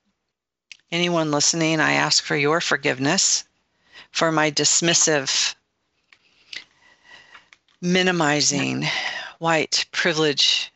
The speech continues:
in this conversation. And I look forward to sharing this. I'm gonna start with a formal introduction because on August ninth, twenty twenty,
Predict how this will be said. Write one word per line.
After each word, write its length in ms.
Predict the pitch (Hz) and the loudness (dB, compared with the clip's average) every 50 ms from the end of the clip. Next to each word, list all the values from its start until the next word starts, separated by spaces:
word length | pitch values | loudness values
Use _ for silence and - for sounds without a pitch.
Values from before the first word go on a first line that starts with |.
| _ | _
in 160 | - 165 160 | -6 -4 -2
this 240 | 156 151 147 - - | 0 0 2 0 0
conversation. 1040 | - - - 170 156 151 151 151 - - - 156 147 143 - - 160 160 170 175 - _ _ _ _ - - - - - - - - - _ - | 0 0 0 0 0 0 0 0 2 2 2 2 2 2 2 2 0 0 -2 -4 -8 _ _ _ _ -16 -12 -8 -6 -6 -6 -6 -8 -8 _ -2
And 720 | 180 175 175 175 170 170 165 165 165 160 - - - - _ _ _ _ _ _ _ _ _ _ _ _ _ - | 0 2 2 2 2 2 2 0 -2 -2 0 0 0 -2 _ _ _ _ _ _ _ _ _ _ _ _ _ -2
I 120 | 180 190 | 0 0
look 220 | 202 196 180 151 - | 0 0 -2 -2 -4
forward 600 | - - 185 180 175 170 160 156 143 139 123 - _ _ _ _ _ - | -6 -2 -2 0 0 0 0 0 0 -2 -4 -8 _ _ _ _ _ -6
to 120 | - - | -4 0
sharing 520 | 170 - - 180 170 170 170 165 165 160 147 | 0 2 2 2 2 0 0 0 -2 -2 -2
this. 260 | 147 139 139 - - | -2 0 0 0 0
I'm 80 | - 196 | 0 0
gonna 160 | 214 254 262 | 0 0 2
start 640 | - - - - 247 254 233 - - - - - - _ _ _ _ _ _ - | 2 0 2 0 0 0 0 -2 -2 -4 -6 -8 -8 _ _ _ _ _ _ -6
with 120 | 185 180 202 | -2 -2 -2
a 60 | 190 | -2
formal 420 | - - 196 196 196 196 190 - | -2 0 0 0 2 2 0 2
introduction 580 | - 185 185 180 170 165 165 170 - - 175 156 | 2 2 2 2 2 2 0 2 2 0 0 0
because 380 | 147 - - - 180 170 - - | -2 -2 0 0 0 0 0 0
on 220 | 180 175 170 165 - _ - | 0 0 0 -2 -4 _ -2
August 600 | 170 185 202 196 220 233 233 - - - - - - _ _ - | -2 0 0 2 0 0 2 0 0 -2 -4 -8 -10 _ _ -4
ninth, 720 | 170 165 165 165 165 160 147 - - - - - - - | 0 2 2 4 2 2 0 -2 -6 -10 -14 -12 -10 -8
twenty 340 | - - 185 175 170 180 190 | -6 -2 0 0 2 0 0
twenty, 400 | - - - 156 139 139 135 139 | 0 0 0 0 0 0 -2 -4